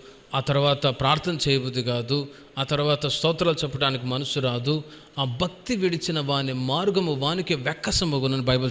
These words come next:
చెప్తోంది. ఇక ఇంట్రెస్ట్ ఉండదు, దేని మీద ఇంట్రెస్ట్ ఉండదు.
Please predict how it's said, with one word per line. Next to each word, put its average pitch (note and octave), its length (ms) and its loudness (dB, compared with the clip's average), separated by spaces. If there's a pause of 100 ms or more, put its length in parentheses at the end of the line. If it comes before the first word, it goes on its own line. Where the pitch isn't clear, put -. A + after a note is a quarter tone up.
(100)
చెప్తోంది. A2+ 500 -4
ఇక B2+ 160 -2
ఇంట్రెస్ట్ G3+ 500 4
ఉండదు, D#3+ 400 4 (800)
దేని G3+ 280 8
మీద A#3 180 6
ఇంట్రెస్ట్ E3 420 0
ఉండదు. B2+ 360 -2